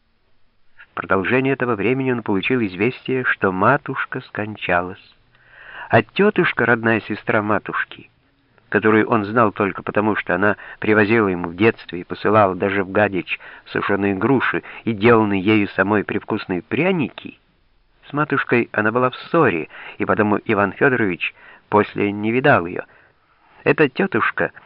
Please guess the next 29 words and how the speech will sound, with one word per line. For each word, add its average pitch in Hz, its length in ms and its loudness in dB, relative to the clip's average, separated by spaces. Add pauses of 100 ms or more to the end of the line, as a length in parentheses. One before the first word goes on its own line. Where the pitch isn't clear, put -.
(160)
по 104 100 2
своему 139 340 4
добродушию 131 840 4 (340)
взялась 131 340 4
управлять 143 520 2
небольшим 135 540 4
его 147 300 2
имением, 90 640 0 (300)
о 107 100 0
чем 143 220 4
известила 143 540 2
его 107 260 4
в - 60 -6
свое 104 220 2
время 156 280 2
письмом. 98 500 -4 (1300)
Иван 87 220 -2
Федорович, 104 680 0
будучи 95 320 -6
совершенно 113 500 0
уверен 101 480 0
в 85 40 -12
благоразумии 107 680 0
тетушки, 151 560 -2 (320)
начал 143 300 4
по-прежнему 160 600 2
исполнять 139 480 0
свою 113 220 0
службу, 107 540 0